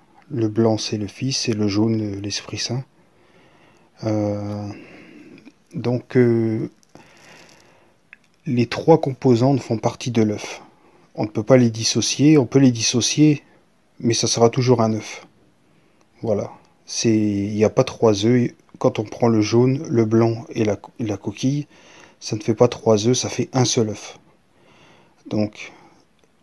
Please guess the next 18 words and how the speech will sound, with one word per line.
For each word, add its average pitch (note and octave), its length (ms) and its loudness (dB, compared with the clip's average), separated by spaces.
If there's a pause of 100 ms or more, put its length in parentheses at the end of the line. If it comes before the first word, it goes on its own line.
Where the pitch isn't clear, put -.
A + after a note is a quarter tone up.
l'œuf C3 340 2
en A#2+ 100 2
lui-même B2+ 520 2
est C3 120 -2
unique. A2+ 520 -2 (440)
Donc, A2 340 -4
euh, G#2 260 -4 (1000)
on - 60 -8
ne G#2+ 60 -4
peut A2 240 -4
pas B2+ 540 4
le, A2 300 -2
le G2+ 160 -2
séparer, G#2+ 460 2
ça B2 160 -2
fait A2 180 -2
un G2+ 140 -2
œuf - 380 -6